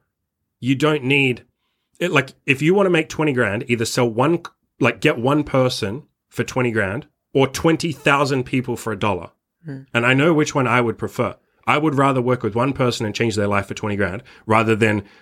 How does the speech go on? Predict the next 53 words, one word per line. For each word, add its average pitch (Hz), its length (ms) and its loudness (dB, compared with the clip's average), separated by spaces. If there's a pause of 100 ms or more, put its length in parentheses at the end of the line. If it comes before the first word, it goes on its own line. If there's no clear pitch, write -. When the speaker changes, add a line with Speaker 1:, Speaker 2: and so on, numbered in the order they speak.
(140)
Speaker 1:
let 143 160 0
me 147 100 2
try 143 260 0
and 123 100 0
help 123 320 -4 (240)
twenty 135 280 -2
thousand 127 640 2
fucking 113 460 -4
people. 120 240 -4
I 113 40 -10
can't 131 240 -4
help 107 180 -6
twenty 98 200 -6
thousand 92 320 -8
people. 92 260 -10
Maybe 131 240 2
I 120 40 2
can 120 220 0
with 104 120 2
my, 98 180 2
my 95 200 -2
podcast 117 560 -2
or 107 60 -4
something, 95 320 -6
but, 104 140 0
like, 101 220 -2 (960)
that's 135 200 2
a, 107 160 0 (220)
fuck - 520 -4
that. 107 280 2 (200)
Speaker 2:
And 190 100 2
I 202 60 4
think 214 120 2
that 208 80 2
was 208 120 2
the 190 80 2
biggest 156 300 2
change 135 280 0
as - 80 -8
to 139 100 -4
how 135 140 2
we 135 60 4
actually - 300 -2
made 135 240 -4
money, 139 180 -2
because - 240 -6
I 139 40 2
remember 139 260 0
having 139 260 -2
those 135 180 0
conversations 139 600 -2
with - 180 -8
you, 139 420 2